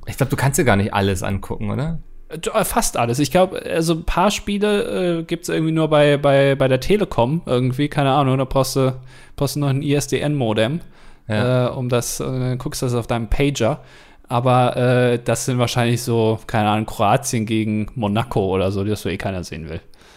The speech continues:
Speaker 1: Hm.
Speaker 2: Äh, deswegen,
Speaker 1: Ähm.
Speaker 2: also ich bin richtig mega, also ich hab schon, ich hab hier schon die Fahnen aufgebaut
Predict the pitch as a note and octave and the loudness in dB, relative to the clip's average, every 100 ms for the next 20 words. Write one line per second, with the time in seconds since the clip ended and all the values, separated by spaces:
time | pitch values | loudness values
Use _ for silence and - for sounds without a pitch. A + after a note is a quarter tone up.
0 | - - - _ F#2+ F2+ F2 F2+ _ - | -20 -20 -20 _ -6 -4 -4 -8 _ -20
1 | - _ _ _ - _ _ _ _ - | -20 _ _ _ -20 _ _ _ _ -20
2 | - - _ - D#3 - F#2 D#3+ C#3+ C#3 | -20 -20 _ -10 -6 -2 0 -2 -2 -6
3 | C3+ - C3 C3 G3+ - F3+ - E3+ D#3+ | -6 -4 -4 0 -2 0 -4 0 0 2
4 | B2 B2 C3 C3+ - C#3 B2+ B2+ C3 B2+ | 0 2 0 0 0 0 0 0 -2 0
5 | A#2+ - G2+ - D#3+ D#3 D#3+ D3+ D#3 D3+ | -2 -2 -6 -2 2 2 2 0 -2 -4
6 | D3 C3+ C#3 C#3 | 0 2 2 -2